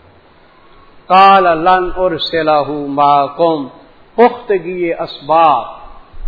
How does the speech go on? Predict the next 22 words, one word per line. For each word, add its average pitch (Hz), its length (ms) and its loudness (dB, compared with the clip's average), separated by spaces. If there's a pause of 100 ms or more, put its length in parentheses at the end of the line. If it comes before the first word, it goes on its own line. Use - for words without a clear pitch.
(1500)
حضرت 226 480 2
نے 214 120 0
اسباب 196 680 2
کو 175 80 -4
پختہ - 380 -6 (180)
کیا۔ 123 200 -12 (1400)
یعقوب 190 540 0
علیہ 202 100 4
السلام 185 420 -2
فرمانا 165 380 -4
کہ 175 120 -8
میں 170 140 -2
ہرگز 170 240 -2
نہیں 165 240 -4
بھیجوں 131 380 -12
گا، 120 160 -8 (680)
میرے 170 280 -2
ساتھ 165 400 -2
پورا 196 260 4
قول 165 380 0
و 160 40 -2
اقرار 151 500 -2